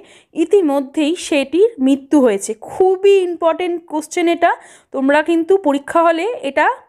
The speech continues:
জিজ্ঞেস করলে ঘাবড়ে যেতে পারো। তাহলে কোশ্চেনটা কিন্তু নোট ডাউন করে নাও। কোন প্রাণী আহত হলে সেটির কান্নার আওয়াজ মানুষের মতো শোনায়? ভাল্লুক কিন্তু আহত হলে তার কান্নার আওয়াজ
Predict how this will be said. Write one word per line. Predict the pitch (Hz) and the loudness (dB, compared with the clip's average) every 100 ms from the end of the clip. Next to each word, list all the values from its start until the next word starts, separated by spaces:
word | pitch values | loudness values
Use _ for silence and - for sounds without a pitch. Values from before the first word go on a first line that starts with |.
| 240 | -18
জিজ্ঞেস | 233 262 311 | -8 -6 -6
করলে | - 311 302 | -2 0 0
ঘাবড়ে | 277 254 226 226 | 0 0 0 -2
যেতে | 214 196 | -4 -6
পারো। | 185 175 - - - _ | -8 -10 -12 -16 -20 _
তাহলে | 247 262 302 | 0 2 0
কোশ্চেনটা | 302 254 - 277 302 | 0 -2 -2 -2 -2
কিন্তু | 320 285 392 | -2 -2 0
নোট | 262 226 | 0 0
ডাউন | 247 302 392 | 0 0 0
করে | 247 196 | 0 0
নাও। | 175 - - _ _ _ _ _ | -4 -14 -18 _ _ _ _ _
কোন | - 370 427 | 0 2 0
প্রাণী | 403 320 269 254 302 - | 0 0 0 -4 -8 -4
আহত | 254 294 - | -2 -2 0
হলে | 381 311 220 285 | 0 0 2 0
সেটির | 359 285 302 330 | 0 -2 0 0
কান্নার | 320 233 240 277 302 | 0 -2 0 -2 0
আওয়াজ | 262 247 226 294 277 | -2 0 0 0 -2
মানুষের | 254 240 277 349 339 | -2 -2 -2 2 2
মতো | 294 370 | 2 0
শোনায়? | 392 294 214 190 - _ _ - _ - | -2 -4 -6 -8 -16 _ _ -20 _ -10
ভাল্লুক | 240 262 285 359 392 - | -2 -2 0 -2 -4 -4
কিন্তু | 359 349 381 | -4 0 0
আহত | - 240 262 302 349 | 2 0 0 -2 -2
হলে | 349 330 370 | 0 0 0
তার | 277 240 | 0 0
কান্নার | 262 240 254 285 | -4 -4 -2 0
আওয়াজ | 294 330 | 2 0